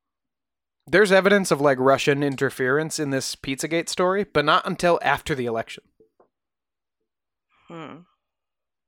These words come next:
Speaker 1: So, like, Russia did have an interest in spreading this, but not to help Donald Trump win the election.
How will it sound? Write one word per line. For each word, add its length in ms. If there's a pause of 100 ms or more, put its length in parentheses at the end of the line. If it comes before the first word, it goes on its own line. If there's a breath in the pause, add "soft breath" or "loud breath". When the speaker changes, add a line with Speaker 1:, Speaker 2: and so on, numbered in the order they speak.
(1080)
Speaker 1:
So, 200
like, 200
Russia 280
did 220
have 160
an 40
interest 360
in 80
spreading 340
this, 160
but 240
not 360
to 120
help 320
Donald 300
Trump 280
win 120
the 100
election. 440